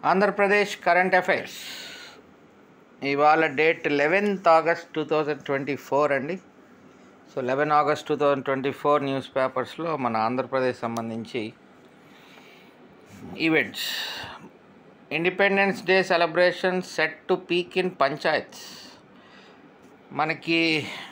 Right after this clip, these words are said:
పాలిటీలో ఐదో చాప్టర్ ఇంచుమించు అంతా కూడా ప-, పంచాయతీరాజే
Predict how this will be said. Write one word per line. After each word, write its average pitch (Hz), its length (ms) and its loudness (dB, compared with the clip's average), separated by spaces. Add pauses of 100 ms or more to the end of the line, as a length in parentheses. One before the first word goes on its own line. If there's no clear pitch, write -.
(640)
పాలిటీలో 190 580 4 (260)
ఐదో 156 160 2 (140)
చాప్టర్ 170 460 0
ఇంచుమించు 151 540 -6
అంతా 135 240 2 (120)
కూడా 175 160 6 (140)
ప-, 143 180 6 (100)
పంచాయతీరాజే 135 680 0